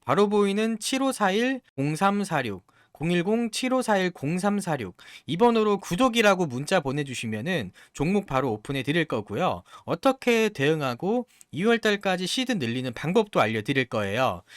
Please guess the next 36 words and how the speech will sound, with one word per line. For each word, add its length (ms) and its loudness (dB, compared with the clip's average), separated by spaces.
자, 120 -6
그러니까 540 2
지금 320 0
바로 240 4
구독이라고 680 2
문자 260 -4
보내주세요. 640 -2
이게 80 -4
사실 260 2
이월 400 4
달에 220 4
뭐 160 0
그때 340 -2
보내야지 500 0
하는 240 -2
사람도 280 -2
있을 240 -2
텐데요. 640 -2
차트 220 0
보시면 340 2
아시겠지만 640 -2
지금도 340 -4
서서히 380 2
오르고 380 -2
있고요. 500 -2
그때 260 -2
들어가면 480 2
이미 220 -2
다 140 -4
올랐을 560 0
때 220 -4
세력들 380 -4
설거지하는 680 -2
꼴만 380 -6
되는 240 -6
겁니다. 580 -8